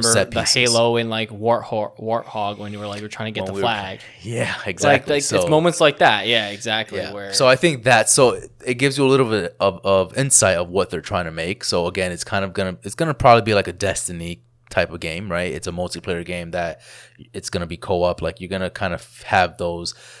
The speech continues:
Speaker 2: set piece moments that y-, only you remember because you had that, you know, special moment in time with your friend playing that game, and it was, it was, you know, dope as hell, or you blew up somebody, like, cool shit like that.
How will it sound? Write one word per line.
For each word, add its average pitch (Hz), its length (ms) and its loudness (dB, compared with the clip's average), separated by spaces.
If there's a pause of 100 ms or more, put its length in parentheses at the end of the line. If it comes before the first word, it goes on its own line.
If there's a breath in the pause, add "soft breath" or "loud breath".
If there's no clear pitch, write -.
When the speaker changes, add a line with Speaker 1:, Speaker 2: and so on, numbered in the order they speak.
(120)
Speaker 2:
set - 340 2
piece - 320 -4
moments 92 380 -6
that 87 160 -2
y-, 87 320 -14
only 95 220 -6
you 98 220 -8
remember 87 440 -6
because 85 420 -6
you 85 80 -10
had 82 200 -6
that, 82 340 -8
you 107 80 -8
know, 82 140 -4
special - 440 -2
moment 87 320 -10
in 85 80 -12
time 82 340 -6
with 82 140 -14
your 92 80 -8
friend 87 380 -6
playing 85 240 -6
that 82 180 -10
game, 95 420 -2
and 80 220 -10
it 82 100 -10
was, 80 200 -14
it 87 60 -10
was, 78 360 -12
you 85 60 -16
know, 73 160 -14
dope 80 240 -8
as - 80 -6
hell, 82 240 -2
or 78 140 -8
you 80 120 -14
blew 85 200 -6
up 80 100 -6
somebody, 82 420 -2
like, 78 180 -8
cool 120 200 0
shit - 180 -2
like 76 140 -6
that. - 240 -12